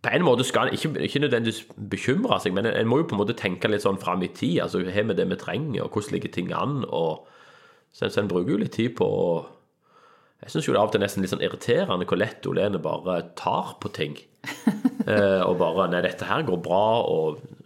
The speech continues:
Speaker 1: virker liksom egentlig bare til å suse videre, og så, ja, det er sånn, eh, ja, noen ganger er det faktisk litt irriter-, det er faktisk litt sånn provoserende, og jeg føler liksom, da blir jeg stående alene med ting, at hun bare,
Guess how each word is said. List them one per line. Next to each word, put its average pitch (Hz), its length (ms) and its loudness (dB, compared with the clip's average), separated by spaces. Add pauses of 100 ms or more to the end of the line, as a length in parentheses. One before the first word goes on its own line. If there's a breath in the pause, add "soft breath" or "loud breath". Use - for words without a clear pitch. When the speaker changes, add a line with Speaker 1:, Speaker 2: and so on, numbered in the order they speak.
(140)
Speaker 1:
virker 101 340 0
liksom 95 240 -2
egentlig 98 300 0
bare 87 220 0
til 76 160 -2
å - 40 -8
suse 87 540 -2
videre, 104 560 -2
og - 80 -10
så, - 160 -2 (800 loud breath)
ja, 139 240 4
det 139 80 4
er 135 160 4
sånn, 120 320 2
eh, 95 540 4 (100)
ja, 127 80 6
noen 143 240 4
ganger 127 140 2
er - 20 0
det 123 80 -6
faktisk 123 260 -6
litt 113 140 0
irriter-, 110 480 0
det 139 160 2
er 147 80 -4
faktisk 196 240 0
litt 165 80 -6
sånn 147 160 2
provoserende, 104 640 0
og 92 80 2
jeg 104 160 0
føler 120 160 4
liksom, 107 240 0 (320 loud breath)
da 123 80 4
blir 113 160 4
jeg 113 160 0
stående 98 400 4
alene 87 480 2
med 147 100 0
ting, 85 140 -2
at 82 80 0
hun 113 160 0
bare, 82 320 2